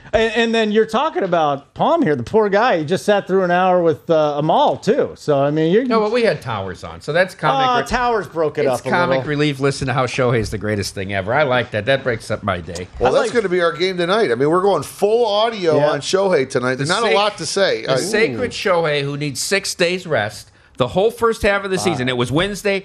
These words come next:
Speaker 2: Wednesday, Wednesday. It never varied. Okay. Then he gets eight days and pitches in Atlanta Friday. All of a sudden, he can pitch on five days rest. He doesn't need the sixth day. He doesn't turn into Friday Night Shohei. Why? So he can face Spencer Howard tonight instead of Martin Perez tomorrow.
Speaker 1: Smart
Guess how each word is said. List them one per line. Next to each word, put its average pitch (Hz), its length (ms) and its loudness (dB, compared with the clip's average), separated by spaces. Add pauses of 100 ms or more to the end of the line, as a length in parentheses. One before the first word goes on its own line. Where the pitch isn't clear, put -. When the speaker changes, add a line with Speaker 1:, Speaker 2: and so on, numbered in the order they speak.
(140)
Speaker 2:
Wednesday, 190 520 -2 (140)
Wednesday. 190 420 -2
It 139 120 -2
never 190 280 -2
varied. 156 500 0 (380)
Okay. 147 520 -2 (240)
Then 180 140 2
he 254 60 -2
gets 226 240 0
eight 185 240 0
days 190 240 0
and 165 120 -6
pitches 180 320 -2
in 165 80 2
Atlanta 170 320 2
Friday. 143 220 0
All 247 200 2
of 302 80 -6
a 311 60 -6
sudden, 269 340 -2
he 233 80 -6
can 226 180 -2
pitch 233 280 0
on 196 140 0
five 202 360 0
days 196 260 -4
rest. 175 460 -2 (260)
He 160 120 -4
doesn't 208 360 -2
need 214 160 -4
the 190 80 -2
sixth 208 360 -2
day. 175 120 2
He 160 60 -2
doesn't 190 320 -2
turn 196 220 0
into 170 160 -2
Friday 196 360 -2
Night 151 180 -4
Shohei. 139 380 0
Why? 165 380 0 (320)
So 143 200 -2
he 170 120 -2
can 151 160 -4
face 143 240 -2
Spencer 151 440 -2
Howard 147 320 0
tonight 110 260 -4
instead 113 300 -6
of 104 80 -4
Martin 104 340 -8
Perez 98 320 -4
tomorrow. 98 200 -2
Speaker 1:
Smart 160 200 2